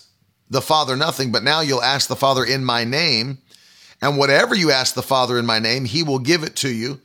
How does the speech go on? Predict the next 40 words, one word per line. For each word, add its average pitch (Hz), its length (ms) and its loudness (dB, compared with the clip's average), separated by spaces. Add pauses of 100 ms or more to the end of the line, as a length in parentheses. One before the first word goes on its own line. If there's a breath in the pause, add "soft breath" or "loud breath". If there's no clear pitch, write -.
(460 soft breath)
that 147 320 2
your 147 100 -2
joy, 143 360 2
so 120 200 2
ask 156 300 2
and 151 80 -2
receive 143 320 2
that 135 160 0
your 135 100 0
joy 139 220 0
may 135 160 2
be 120 120 -4
full." - 380 -2 (280 loud breath)
So 175 220 0
when 165 200 0
God 185 260 2
answers 165 420 2
your 156 120 2
prayers, - 720 -2 (540)
see - 180 2
what 160 140 2
Jesus 160 360 2
said? 180 320 2
"Ask 190 640 2
and 160 140 2
you 160 80 2
shall 175 340 2
receive 151 560 2
that 131 200 0
your 139 160 -2
joy 131 760 2 (260 soft breath)
may 151 260 2
be 180 180 0
full." 214 440 2 (280 loud breath)
So - 320 2
answered 185 520 0
prayer 170 640 0 (400 loud breath)
is 185 220 4
an 160 100 2
avenue 151 720 0